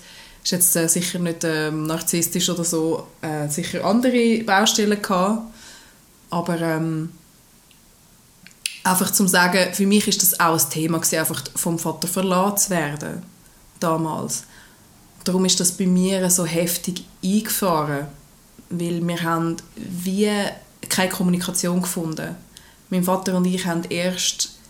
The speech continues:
vor ein paar Jahren die Kommunikation gefunden miteinander und haben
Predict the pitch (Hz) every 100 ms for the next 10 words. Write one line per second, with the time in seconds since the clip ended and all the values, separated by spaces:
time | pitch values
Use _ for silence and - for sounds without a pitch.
0 | - - - 175 165 160 - 175 165 156
1 | 160 175 180 180 - - - - - -
2 | - - 190 185 180 202 - 175 180 180
3 | 180 - 226 180 165 170 - 190 185 139
4 | 135 160 170